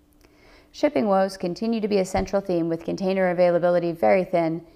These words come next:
and shipping lines not offering much in terms of vessel bookings. Guatemala. Guatemala harvest is in full swing,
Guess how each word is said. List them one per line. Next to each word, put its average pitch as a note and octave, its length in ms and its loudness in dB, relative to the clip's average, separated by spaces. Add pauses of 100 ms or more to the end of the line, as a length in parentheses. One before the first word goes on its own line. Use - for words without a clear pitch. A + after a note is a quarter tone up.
(140)
and F#3 140 -6
shipping A3+ 280 -2
lines F#3 300 0
not - 220 2
offering F3 420 0
much E3 220 -4
in E3+ 80 -6
terms E3 300 -6
of E3 100 -8
vessel E3+ 260 -6
bookings. - 680 -16 (2500)
Guatemala. G3 720 0 (1800)
Guatemala G#3+ 560 6
harvest E3+ 420 2
is F3+ 140 -4
in E3+ 100 -4
full A#3+ 240 -2
swing, - 380 -8